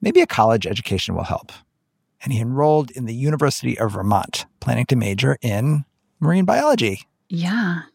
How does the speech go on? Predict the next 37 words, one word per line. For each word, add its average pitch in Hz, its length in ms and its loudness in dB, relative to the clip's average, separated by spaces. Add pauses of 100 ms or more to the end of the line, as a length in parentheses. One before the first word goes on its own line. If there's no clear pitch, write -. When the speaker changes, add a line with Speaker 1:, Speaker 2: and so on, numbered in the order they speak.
(340)
Speaker 1:
Your 117 200 2
field. - 400 -2 (460)
Did 127 120 -2
you 156 120 4
make 165 160 0
that 165 140 0
decision 170 440 0
over, 143 460 0
over 139 180 0
a 135 60 0
Guinness? 147 460 0 (680)
Speaker 2:
No, 175 260 4
I 160 120 0
was 160 140 -6
five. - 320 0 (320)
<laughs> - 200 -10
I 220 360 4
was 247 140 2
not 180 200 4
yet 202 160 4
drinking 196 360 2
Guinness 180 340 2
<laughs> - 60 -8 (580)
at 220 140 4
the - 80 4
time. - 640 0
Speaker 1:
Right. - 480 0 (560)
<laughs> 196 460 2 (600)
Right, - 440 -2
right, 131 200 0
right. - 300 -6
Speaker 2:
The 208 100 -2
Guinness 190 300 0
came 170 180 -4
later 170 280 -4
for - 120 -6
me. - 280 -6